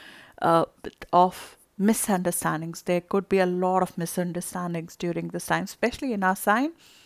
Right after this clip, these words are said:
You'll find that you are trying to say your truth,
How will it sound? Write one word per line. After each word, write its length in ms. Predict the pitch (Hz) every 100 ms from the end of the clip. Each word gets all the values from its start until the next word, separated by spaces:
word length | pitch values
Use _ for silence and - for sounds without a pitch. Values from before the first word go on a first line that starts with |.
| _ _
You'll 240 | 202 208 214
find 380 | 220 214 233 220
that 200 | 202 196
you 140 | 196
are 80 | 196
trying 480 | - 196 208 226 220
to 100 | 202
say 260 | - 190 185
your 200 | 180 175
truth, 440 | - - 294 214